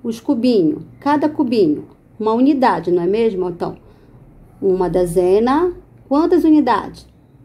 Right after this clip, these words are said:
Uma, duas, três. Então, dez mais três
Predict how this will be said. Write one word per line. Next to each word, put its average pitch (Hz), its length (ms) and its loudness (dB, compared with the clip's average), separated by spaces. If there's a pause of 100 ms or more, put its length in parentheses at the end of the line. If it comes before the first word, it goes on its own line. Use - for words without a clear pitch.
(260)
Uma, 185 240 0
duas, 226 300 -2
três. 190 320 0
Então, 165 320 -8 (460)
dez 196 1080 0 (1200)
mais 190 320 0
três 220 760 -2